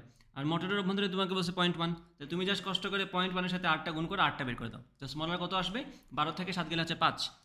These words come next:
ফাইভ ডিভাইডেড বাই পয়েন্ট ওয়ান, কত আসবে? পঞ্চাশ। তাহলে পঞ্চাশ ওহম, আ, পঞ্চাশ অ্যাম্পিয়ার হচ্ছে আমার কারেন্টের মানটা। ডান? ঠিক আছে কিনা? বোঝা গেছে? এই হচ্ছে কাহিনী। সাত নাম্বার গেল, এখন আট নাম্বারে আসো। একটি তামার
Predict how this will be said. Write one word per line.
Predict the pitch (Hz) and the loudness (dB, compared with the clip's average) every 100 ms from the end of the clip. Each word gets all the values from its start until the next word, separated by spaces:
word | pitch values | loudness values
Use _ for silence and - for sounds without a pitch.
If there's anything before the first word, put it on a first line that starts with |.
| - - | -12 -2
ফাইভ | 185 165 | 0 2
ডিভাইডেড | 165 170 165 | 0 0 0
বাই | 190 170 | -2 0
পয়েন্ট | 147 139 | 0 0
ওয়ান, | 131 | -2
কত | 147 160 | -2 -2
আসবে? | 165 | -2
পঞ্চাশ। | 160 147 123 117 - - - | 0 0 0 0 0 -2 -4
তাহলে | 135 226 254 - - - | 0 0 -2 -8 -12 -2
পঞ্চাশ | 185 185 202 202 190 - | 0 0 2 4 4 4
ওহম, | 165 180 175 | 0 0 0
আ, | 170 151 - 156 | -6 -12 -12 -8
পঞ্চাশ | 190 196 208 202 - - | -4 0 0 2 2 0
অ্যাম্পিয়ার | 165 165 160 170 156 | -2 -2 0 0 0
হচ্ছে | - 160 | -2 -2
আমার | 190 277 - - - | -2 -4 -10 -14 -6
কারেন্টের | 135 127 117 | -4 -2 -4
মানটা। | 117 113 - - | -4 -8 -14 -14
ডান? | 175 208 - _ _ _ _ _ _ _ _ _ _ _ _ _ _ - | -6 -6 -6 _ _ _ _ _ _ _ _ _ _ _ _ _ _ -10
ঠিক | 180 | -6
আছে | 208 233 | -2 0
কিনা? | 254 277 - - - | -2 -4 -10 -16 -8
বোঝা | 139 196 | 0 2
গেছে? | 233 262 - - - - - | 4 2 -4 -10 -16 -16 -6
এই | 160 | -4
হচ্ছে | 143 151 | -4 -4
কাহিনী। | 139 135 208 311 - - | -4 -2 -2 -4 -8 -6
সাত | 165 165 | -4 0
নাম্বার | 175 180 | 0 2
গেল, | 170 | 0
এখন | 165 160 | 0 0
আট | 139 | -2
নাম্বারে | 160 170 185 | -2 0 0
আসো। | 175 247 269 - - _ _ _ _ - - - _ | 0 -2 -8 -14 -20 _ _ _ _ -20 -20 -20 _
একটি | 180 214 | -4 -2
তামার | 208 202 240 | 2 4 4